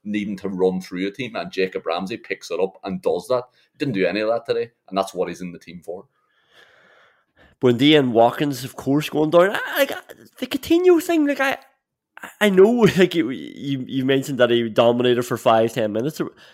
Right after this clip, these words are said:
Speaker 2: but I, I felt like that was the only five, ten minutes that we actually played in the ball and tried to play through the lines, and he, he seemed like he, he was on it, uh, like, today. Like, he didn't actually,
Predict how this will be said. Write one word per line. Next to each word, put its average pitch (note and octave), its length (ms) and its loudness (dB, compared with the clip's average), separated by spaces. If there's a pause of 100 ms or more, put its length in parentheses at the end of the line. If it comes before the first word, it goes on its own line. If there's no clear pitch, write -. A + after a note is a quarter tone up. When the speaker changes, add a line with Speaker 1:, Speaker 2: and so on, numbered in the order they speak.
(240)
Speaker 2:
but G#3 140 4
I, G3 180 4
I G#3+ 40 4
felt C4 240 4
like G3+ 140 2
that F3+ 140 6
was E3+ 80 2
the E3 80 4
only D#3 200 6
five, C#3+ 360 4
ten D3 180 4
minutes C3 200 -2
that C3 80 -2
we C3 80 2
actually C3 200 2
played B2+ 240 2
in A#2+ 80 -2
the A2+ 60 -2
ball C#3+ 320 4
and G3 80 -2
tried C#3 160 2
to C3 60 -2
play B2+ 200 2
through A#2+ 220 -2
the G#2+ 80 -2
lines, F3+ 320 0
and D#3 100 -2
he, B2+ 80 -2
he B2+ 140 -4
seemed F3 320 -4
like C#3+ 160 0
he, B2 280 -4 (380)
he D3+ 180 2
was D3 140 4
on E3+ 220 6
it, - 260 -4
uh, - 260 -6
like, E3 140 0
today. F#3+ 360 0
Like, A3 120 -2
he F3+ 160 -4
didn't F3+ 320 0
actually, C#3 540 0